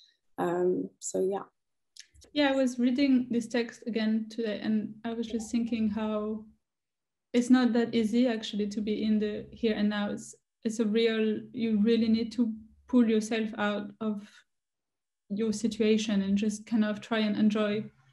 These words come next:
Speaker 2: what's happening in the present,
Speaker 1: Mm.
Speaker 2: because there is so many external things coming at you all the time, and you just,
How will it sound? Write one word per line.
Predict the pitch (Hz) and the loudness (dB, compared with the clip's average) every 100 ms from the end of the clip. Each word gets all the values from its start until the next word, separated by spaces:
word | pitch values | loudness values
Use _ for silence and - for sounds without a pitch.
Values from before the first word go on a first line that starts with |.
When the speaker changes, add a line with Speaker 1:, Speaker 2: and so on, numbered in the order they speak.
| _ _ | _ _
Speaker 2:
what's | 226 214 | -6 -2
happening | 226 214 214 214 214 - - | -2 2 2 4 0 -4 0
in | 220 | 2
the | 214 | 2
present, | - 226 233 302 392 - - _ _ _ - | 2 -2 2 2 2 -10 -18 _ _ _ -16
Speaker 1:
Mm. | 226 208 | -12 -10
Speaker 2:
because | 240 - 240 | -10 2 4
there | 233 226 | 6 4
is | 233 | 4
so | - 247 | 6 10
many | 247 240 233 | 12 10 6
external | 214 - 240 233 226 220 | -4 -2 2 2 2 0
things | 208 233 220 202 | -2 0 0 0
coming | 226 214 208 | 2 2 2
at | 208 202 | 0 -2
you | 214 202 | -4 -2
all | 214 214 | 0 0
the | 214 214 | 2 0
time, | 214 208 202 202 | 0 2 2 2
and | 208 202 | 4 4
you | |
just, | 202 220 214 | 4 2 0